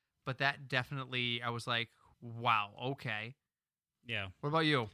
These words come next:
Speaker 2: Uh, so for me, my, they're probably number one. <clears throat> I was, now these two games, <clears throat> excuse me,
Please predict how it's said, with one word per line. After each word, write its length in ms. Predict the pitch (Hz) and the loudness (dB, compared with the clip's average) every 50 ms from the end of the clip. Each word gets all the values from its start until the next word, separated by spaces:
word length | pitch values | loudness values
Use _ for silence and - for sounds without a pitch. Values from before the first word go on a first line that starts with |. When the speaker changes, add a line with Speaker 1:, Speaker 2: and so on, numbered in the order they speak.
| _ _ _ - - - | _ _ _ -20 -10 -2
Speaker 2:
Uh, 260 | 135 135 135 135 139 | 2 4 4 4 2
so 240 | 143 - - - 165 | 0 -4 -6 -6 -6
for 120 | 127 123 156 | -6 -6 -4
me, 180 | 170 175 170 | -2 -2 -2
my, 280 | 156 147 143 135 135 123 127 _ _ _ - | 0 2 2 2 0 0 -6 _ _ _ -8
they're 260 | 135 151 165 175 185 | -2 0 0 0 0
probably 340 | - - 185 170 156 151 135 | 0 2 2 2 4 2 0
number 240 | 143 135 127 123 | 0 -2 -2 -4
one. 400 | 110 101 104 107 110 117 131 139 - _ - - 247 - - 202 185 156 | -6 -6 -6 -6 -4 -4 -6 -8 -10 _ -10 -10 -10 -8 -6 -6 -6 -6
<clears throat> 500 | 120 101 _ _ _ _ _ _ _ - | -8 -10 _ _ _ _ _ _ _ 2
I 160 | 143 156 180 185 | 4 4 4 4
was, 440 | 185 190 196 196 190 170 147 156 180 - - | 4 2 2 2 0 -2 -4 -6 -8 -10 -8
now 220 | 156 151 156 151 147 | -4 0 0 0 2
these 180 | 160 165 - | 0 -2 -2
two 140 | - 165 143 | -2 -4 -4
games, 560 | 120 139 135 135 131 127 127 113 110 110 - _ _ _ 226 | 0 2 2 2 2 0 -2 -4 -6 -8 -8 _ _ _ -14
<clears throat> 160 | 247 254 - - | -14 -14 -10 -4
excuse 420 | - 202 160 127 - - 107 98 | -2 -2 -2 -2 -6 -10 -12 -12
me, 180 | 95 98 98 | -10 -10 -12